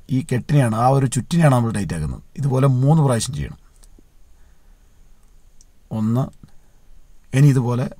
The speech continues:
മൂന്ന് പ്രാവശ്യം ചെയ്യുക. ഓക്കെ, രണ്ട്. ഇത് ചെയ്യാൻ എളുപ്പമാണെങ്കിൽ നമുക്ക് ഈ, ഈ ഇതിൻ്റെ കെട്ടിൻ്റെ കുറച്ച് ഇപ്പുറത്തായിട്ടൊരു തടി കഷ്ണം ഇതിനകത്തൂടെ കയറ്റി വെച്ച് കൊടുത്തു കഴിഞ്ഞാൽ,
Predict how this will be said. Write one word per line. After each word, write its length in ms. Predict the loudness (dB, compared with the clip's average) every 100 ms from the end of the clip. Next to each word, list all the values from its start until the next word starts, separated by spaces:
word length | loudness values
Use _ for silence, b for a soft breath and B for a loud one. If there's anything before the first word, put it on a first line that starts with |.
| -6
മൂന്ന് 160 | -4 -2
പ്രാവശ്യം 280 | -4 -6 -8 -8
ചെയ്യുക. 200 | -8 -10 -16 -20 _ _ -20 -20 -20 -20 -20 -20 -20 -20 -20 -20 _ -20 -20 -20 -20 -20 -20 -20 _ -20 -20 -20 -20 -20 -20 -20 -20 -20 _ -20 _ -20 _ -20 -16
ഓക്കെ, 200 | -6 -4 -4 -6 -14 -12 -6
രണ്ട്. 240 | -4 -4 -8 -18 -20 b b b b b -4
ഇത് 80 | 0 2 4
ചെയ്യാൻ 180 | 4 4
എളുപ്പമാണെങ്കിൽ 500 | 2 2 2 2 2
നമുക്ക് 220 | 2 2 0
ഈ, 40 | -2 0
ഈ 40 | 2 2 4
ഇതിൻ്റെ 260 | 4 4 2 -2
കെട്ടിൻ്റെ 280 | -2 0 2
കുറച്ച് 200 | 2 0
ഇപ്പുറത്തായിട്ടൊരു 600 | 0 2 2 2 2 2 0 -4 -8 -2
തടി 180 | 0 2
കഷ്ണം 320 | 2 4 2 4
ഇതിനകത്തൂടെ 500 | 2 0 0 0 0
കയറ്റി 220 | -2 -2 -2
വെച്ച് 120 | -2
കൊടുത്തു 180 | -4 -2
കഴിഞ്ഞാൽ, 220 | -2 -4